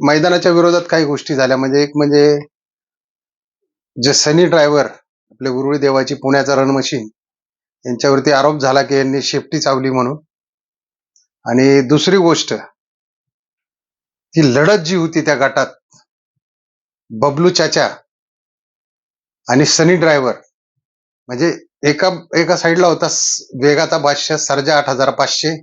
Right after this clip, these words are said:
अभिजित दादा पवार यांचा, आणि मोहिल शेठ धुमाळ यांचा दशम हिंद केसरी बकासूर, आणि दुसऱ्या बाजूला रुस्तमे हिंद केसरी महिब्या,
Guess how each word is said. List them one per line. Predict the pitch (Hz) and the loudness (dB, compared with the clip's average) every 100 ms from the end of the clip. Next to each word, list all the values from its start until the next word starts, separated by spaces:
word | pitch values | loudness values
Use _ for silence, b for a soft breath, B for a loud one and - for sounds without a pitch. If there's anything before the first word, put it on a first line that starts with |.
| _ _ _ _ - | _ _ _ _ -8
अभिजित | 127 139 147 | -2 -2 0
दादा | 151 143 139 | 0 0 0
पवार | 135 139 151 | 0 2 2
यांचा, | 135 131 120 104 _ _ _ _ | 0 0 -2 -4 _ _ _ _
आणि | 120 123 | -8 -6
मोहिल | 113 156 | 0 0
शेठ | 160 170 | 0 -2
धुमाळ | 127 123 151 131 - _ _ _ _ _ | -2 0 2 0 -2 _ _ _ _ _
यांचा | 127 113 135 107 | -12 -8 -8 -4
दशम | 151 202 180 | -2 0 2
हिंद | 165 165 | 2 2
केसरी | 143 139 143 | 0 -2 -2
बकासूर, | 113 120 - - 143 107 - _ _ _ _ _ _ | -4 -4 -4 -2 -2 -2 -10 _ _ _ _ _ _
आणि | 123 131 | -4 -2
दुसऱ्या | 113 151 190 208 | 0 0 2 2
बाजूला | 170 143 127 95 - 123 | 2 0 -2 -4 -12 -8
रुस्तमे | 156 - 190 190 | -8 -4 -2 0
हिंद | 165 160 160 | 0 0 -2
केसरी | 156 143 143 | -2 -2 -2
महिब्या, | 131 123 135 151 | -2 0 0 0